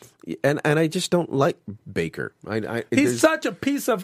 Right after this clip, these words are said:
Speaker 2: S. Like,
Speaker 1: Yeah.
Speaker 2: I just, he's
Speaker 1: I
Speaker 2: just
Speaker 1: just, just
Speaker 2: so
Speaker 1: there's just nothing that I like about
Speaker 2: Th-,
Speaker 1: him.
Speaker 2: and
Speaker 1: I
Speaker 2: that's a person who I hate even more than Lockwood. Like,
Speaker 1: Mm-hmm.
Speaker 2: Lo-, Lockwood still has some redeemable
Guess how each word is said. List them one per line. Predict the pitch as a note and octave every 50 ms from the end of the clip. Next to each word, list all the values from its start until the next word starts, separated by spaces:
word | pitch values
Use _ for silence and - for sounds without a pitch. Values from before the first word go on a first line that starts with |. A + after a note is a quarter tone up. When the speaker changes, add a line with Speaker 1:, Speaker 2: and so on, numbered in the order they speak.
| -
Speaker 2:
S. | - G#3 A3+ A#3+ A#3 D3+ A#2+ - - - -
Like, | F3 G3 G#3 E3+
Speaker 1:
Yeah. | F#3 G3+ G#3+
Speaker 2:
I | A#3+ C4 B3+
just, | B3 C4 B3+ - -
he's | A3 G3+ B3 A#3+
Speaker 1:
I | - D3+
Speaker 2:
just | C#4 C#4+ A3 D3+ -
Speaker 1:
just, |
just | E3+ D#3+ D3+ -
Speaker 2:
so | B3+ C4 C4 C4 C4 C4 B3+
Speaker 1:
there's | B3 A#3+ D3+ E3
just | E3+ D#3 -
nothing | D3+ C#3 C#3 C#3+ D3 D#3 E3+ E3 - F3+ F3 F3 E3+
that | E3+ E3
I | D#3+
like | E3 F3 F#3 F3 F#3
about | C#3+ C3 G#2+ -
Speaker 2:
Th-, | - A2
Speaker 1:
him. | - A#3 -
Speaker 2:
and | F#2+
Speaker 1:
I | -
Speaker 2:
that's | A3+ A#3 B3 A#3 - - - - - -
a | G#3+ G3
person | - - G3+ A3+ A3 - A#3 G3+
who | G#3 G#3
I | G3+ F3+ E3
hate | C#3+ - G3 G#3+ A3 F3+
even | F#3 G#3 G#3 G#3 G3 F#3
more | F#3+ G3 F#3+
than | F3+ E3
Lockwood. | E3 F3 F#3 F#3 F3+ - E3 C#3+ -
Like, | D#3 D3+ C3
Speaker 1:
Mm-hmm. | B2+ C3 C#3+
Speaker 2:
Lo-, | F3 G3+ D3+ D#3+ F#3 G3 -
Lockwood | F3 F3 G3+ A#3+ B3+ C4+ C4 C4+ A#3+ E3
still | - - A#3+ A#3 A3
has | G#3 G#3+ - -
some | A#3 A3+ A3+ G3+
redeemable | F3+ D#3 D3+ F3+ G#3 G#3 G3 F3 D#3 F#3 E3+ D#3 -